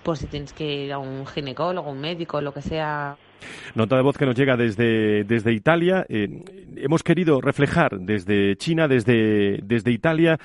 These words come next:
Speaker 2: eh, sonidos, comunicaciones que están llegando para que se hagan ustedes una idea de, de, bueno, que nos,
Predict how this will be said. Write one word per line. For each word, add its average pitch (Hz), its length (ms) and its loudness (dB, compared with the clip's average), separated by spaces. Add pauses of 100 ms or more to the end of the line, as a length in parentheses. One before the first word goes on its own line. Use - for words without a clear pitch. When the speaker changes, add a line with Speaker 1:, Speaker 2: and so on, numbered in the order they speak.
(380)
Speaker 2:
eh, 117 100 -4
sonidos, 151 440 2
comunicaciones 135 640 2
que 139 80 -2
están 135 180 0
llegando 135 320 2
para 117 220 2
que 113 100 -8
se 127 100 -2
hagan 123 200 2
ustedes 120 320 -2
una 117 140 0
idea 117 300 2
de, 98 400 0
de, 90 460 -2
bueno, 147 220 -4
que - 80 -10
nos, 92 280 -10